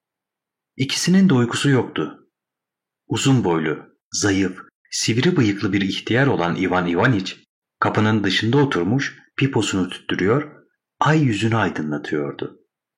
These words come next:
İçeride samanların üzerinde uzanan Burkin ise karanlıkta kaldığı için gözükmüyordu. Şuradan buradan konuşuyorlardı. Söz döndü dolaştı, muhtarın karısı Marva'ya geldi.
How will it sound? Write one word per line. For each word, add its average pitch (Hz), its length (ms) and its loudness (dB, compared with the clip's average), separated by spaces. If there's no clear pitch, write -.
İçeride 95 840 0
samanların 101 680 2
üzerinde 92 380 2
uzanan 92 480 0
Burkin 110 300 0
ise 95 480 0
karanlıkta 101 600 -2
kaldığı 87 360 -2
için 113 320 0
gözükmüyordu. 90 960 -4
Şuradan 185 460 2
buradan 151 300 4
konuşuyorlardı. 80 920 -2
Söz 95 340 -2
döndü 90 300 0
dolaştı, 95 680 0
muhtarın 101 520 0
karısı 123 680 -2
Marva'ya 85 480 0
geldi. 71 580 -10